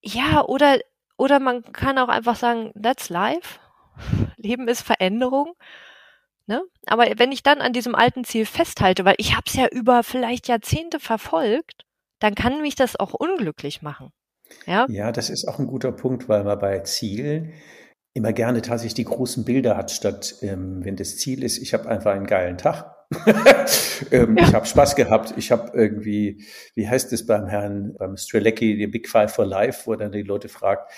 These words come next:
Speaker 2: äh, "War heute ein guter Museumstag?" Und die Leute sagen, "Wie guter Museumstag?" Ja, wär das was, was, wenn Sie mal später Ihr Museum Ihres Lebens gucken, wenn das wär ein Tag in die Ausstellung?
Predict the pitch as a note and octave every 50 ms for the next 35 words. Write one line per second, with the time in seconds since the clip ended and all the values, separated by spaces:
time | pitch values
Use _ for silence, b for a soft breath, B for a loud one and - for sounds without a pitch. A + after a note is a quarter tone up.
0 | B B B _ - G2+ F#2+ F2 A2 A#2 A#2 A2+ D3+ D#3 - - A#2+ A2+ - -
1 | C3+ C3+ C3 A#2 A2+ G#2+ A2 A#2+ C3 A#2+ A2 - - - - - F#2+ F#2 G#2+ -
2 | - _ _ _ _ _ _ _ - - G#2+ G2+ G2 F#2 G2+ F#2+ G2+ G2+ F#2+ G2
3 | F#2+ F#2 A2 A2 G2 A2 A#2 G#2+ A2+ G#2+ G2+ F#2+ F2+ F2+ G2+ F#2 E2+ E2+ F2 -
4 | - E2 D#2 - - - _ _ _ _ _ _ _ _ _ _ - A#3+ G#3 C#3+
5 | C#3+ F3 F#3+ F#3+ E3+ - E3 E3+ C#3+ - - C3 A#2 - - B2+ A#2 A2+ A2+ A#2
6 | A2 G#2+ G2+ G#2 G2+ G2 G2 F#2+ - - C#3 D3+ D3+ D#3+ D3 - - A2 A2 A2+
7 | G2+ G#2 G#2+ A#2+ C#3+ D#3 D3+ D3+ - A2 G#2+ G2 F2+ G#2 A#2+ C#3 D3+ C#3 - -
8 | - A#2+ A#2 - D3+ D3+ C#3+ C3 A#2+ A2+ G#2+ A2 B2+ C3 - - C#3 C3 C3 -
9 | - C3+ C3+ - - B2+ A2+ A2 - C#3+ D3+ - - A#2+ G2 A2 D3+ G3+ G#3+ G#3